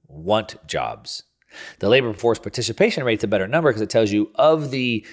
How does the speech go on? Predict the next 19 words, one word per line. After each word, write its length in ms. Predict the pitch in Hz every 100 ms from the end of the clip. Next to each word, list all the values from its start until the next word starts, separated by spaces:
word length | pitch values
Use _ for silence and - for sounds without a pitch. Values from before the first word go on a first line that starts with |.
| -
working 600 | - 104 117 135 - 123 120
age 380 | 110 117 104 -
population, 920 | 110 95 85 82 104 147 147 101 90
how 320 | - - 123
many 460 | 104 101 120 117
of 200 | 98 78
them 180 | 80 80
are 120 | 73
working. 600 | 71 92 127 - 67 - _ _ - - -
And 100 | 95
so 100 | 113
it 60 | 110
rose 600 | 147 214 135 117 147 - - _ _
to 80 | 113
sixty-two 540 | - 156 - 127 135 117
point, 260 | 110 113
almost 240 | 117 110 -
sixty-three 400 | 113 107 107 101
percent. 520 | 82 - 151 104